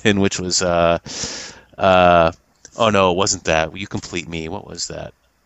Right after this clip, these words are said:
I can't remember. I think it was, um, a Tom Cruise movie. Anyway, but, but that whole point of just, um, uh,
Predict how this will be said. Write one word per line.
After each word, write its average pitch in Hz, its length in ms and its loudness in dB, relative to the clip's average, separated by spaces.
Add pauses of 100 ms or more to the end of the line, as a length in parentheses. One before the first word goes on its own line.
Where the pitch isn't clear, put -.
I 82 60 -6
can't 85 240 -10
remember. 80 400 -10
I - 60 -8
think 117 160 -4
it - 20 2
was, 98 220 -2
um, 76 420 -2 (540)
a - 60 -10
Tom 78 260 -4
Cruise 76 300 -12
movie. 73 320 -12 (240)
Anyway, 78 320 0
but, 85 240 0 (600)
but 127 220 4
that 135 200 4
whole 170 180 4
point 135 340 0
of 98 180 2
just, - 440 -2 (720)
um, 90 560 0 (1700)
uh, 87 480 0